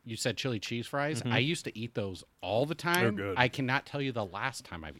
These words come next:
Speaker 1: eaten
Speaker 2: Yeah.
Speaker 1: those. Not in a bad way. I just always forget about 'em
Speaker 2: Yeah.
Speaker 1: now. Same with the Double Del, the double cheeseburger.
Speaker 2: Yeah.
Speaker 1: Always a go-to. But
Speaker 2: Yeah.
Speaker 1: now I feel like my go-to is, like, the Macho Combo Burrito.
Speaker 2: Mm.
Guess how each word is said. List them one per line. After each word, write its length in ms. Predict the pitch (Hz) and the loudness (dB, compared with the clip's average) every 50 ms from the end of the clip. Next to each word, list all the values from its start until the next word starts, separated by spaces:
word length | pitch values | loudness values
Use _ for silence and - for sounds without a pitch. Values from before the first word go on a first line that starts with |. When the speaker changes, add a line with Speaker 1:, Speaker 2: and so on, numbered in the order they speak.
| - | -16
Speaker 1:
eaten 180 | - 78 76 - | -18 -18 -10 -4
Speaker 2:
Yeah. 220 | - 107 98 87 87 | -2 -2 -2 -2 -4
Speaker 1:
those. 140 | 90 - - - - - - | -8 -12 -16 -18 -18 -2 6
Not 180 | 135 139 165 180 | 10 10 10 10
in 40 | 196 | 8
a 60 | 165 | 6
bad 300 | 123 135 139 147 143 120 | 8 8 10 10 8 6
way. 160 | 110 101 95 | 4 4 4
I 80 | 95 107 | 4 2
just 240 | 101 117 101 - - | 0 -2 -2 -4 -2
always 300 | 110 107 107 107 98 - | 0 0 2 2 0 -2
forget 340 | - - 90 78 90 90 104 | -6 -10 -8 -6 -6 -6 -4
about 300 | 101 113 120 123 131 143 | 0 2 2 2 4 6
'em 60 | 170 | 8
Speaker 2:
Yeah. 120 | 190 170 156 | 10 10 10
Speaker 1:
now. 160 | 151 156 156 - _ _ _ _ _ _ _ - - - _ _ _ - - - | 8 4 -2 -8 _ _ _ _ _ _ _ -20 -20 -20 _ _ _ -12 -12 -10
Same 280 | - - - 127 123 127 | -2 2 4 6 6 6
with 120 | 135 - | 4 2
the 80 | - 104 | 2 2
Double 240 | - 110 107 107 | 2 2 2 2
Del, 260 | 101 90 107 107 104 87 | 0 0 0 0 0 -2
the 80 | 78 - | -4 -4
double 260 | - 98 90 92 95 | -4 -4 -4 -4 -6
cheeseburger. 320 | - - 107 110 117 120 | -6 -6 -4 -4 -2 0
Speaker 2:
Yeah. 220 | 120 110 98 90 - - 73 71 - - - - - - _ _ - | 0 0 0 -2 -4 -8 -14 -18 -20 -20 -20 -20 -20 -20 _ _ 0
Speaker 1:
Always 260 | 110 123 131 117 - | 2 4 4 4 2
a 40 | 85 | 0
go-to. 300 | 85 80 78 - - 92 | -4 -6 -6 -6 -4 -2
But 160 | 104 120 110 | 0 0 4
Speaker 2:
Yeah. 40 | 110 | 6
Speaker 1:
now 180 | 123 139 160 | 6 8 8
I 80 | 175 165 | 6 6
feel 140 | - 175 170 | 6 4 4
like 160 | 156 143 - | 4 2 2
my 80 | 123 | 0
go-to 360 | 110 104 120 117 - - 120 110 | 0 0 0 0 -2 -4 -6 -6
is, 120 | 95 - | -6 -6
like, 420 | 95 95 92 90 85 - - - _ _ _ _ _ _ - - - _ _ | -6 -4 -4 -6 -6 -8 -14 -20 _ _ _ _ _ _ -20 -20 -20 _ _
the 80 | - 120 | -2 2
Macho 380 | 104 107 104 107 - - 120 | 4 6 6 4 4 0 -4
Combo 380 | 113 - - 117 117 117 120 110 | -2 -2 -2 0 2 2 2 2
Burrito. 520 | 95 95 90 92 95 107 120 143 156 165 | 2 0 0 0 0 0 0 0 0 0
Speaker 2:
Mm. 460 | 127 123 117 113 113 110 107 101 101 | 0 -2 -2 -2 -4 -6 -6 -8 -10